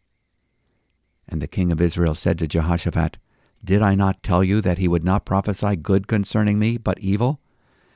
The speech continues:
And Micaiah said, "Therefore hear the word of the Lord.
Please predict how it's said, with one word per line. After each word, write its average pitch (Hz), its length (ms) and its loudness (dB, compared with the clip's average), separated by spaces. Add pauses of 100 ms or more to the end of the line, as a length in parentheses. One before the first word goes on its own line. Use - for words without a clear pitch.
(120)
And - 120 -6
Micaiah 85 440 0
said, 87 340 -2 (380)
"Therefore 117 400 4
hear 107 320 0
the 104 100 2
word 98 300 2
of 98 80 -2
the 98 100 0
Lord. 87 440 2